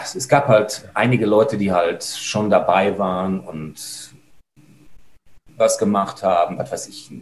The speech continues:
Helge Schneider zum Beispiel, ne, irgendwie ist ja der, der, einer der Götter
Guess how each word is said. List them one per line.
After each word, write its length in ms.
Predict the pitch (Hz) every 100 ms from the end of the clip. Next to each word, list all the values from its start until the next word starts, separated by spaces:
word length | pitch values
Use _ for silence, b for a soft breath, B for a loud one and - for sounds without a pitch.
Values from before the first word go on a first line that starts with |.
| - - - -
Helge 340 | - 110 -
Schneider 680 | - - 73 92 - 69 -
zum 220 | - 69
Beispiel, 580 | 60 64 - 78 76 78
ne, 160 | 95 -
irgendwie 580 | - - - - 127 - _
ist 180 | - -
ja 120 | -
der, 280 | - - -
der, 280 | - - - 143 B B B B -
einer 220 | 98 92
der 120 | 87
Götter 580 | - 107 - 95 90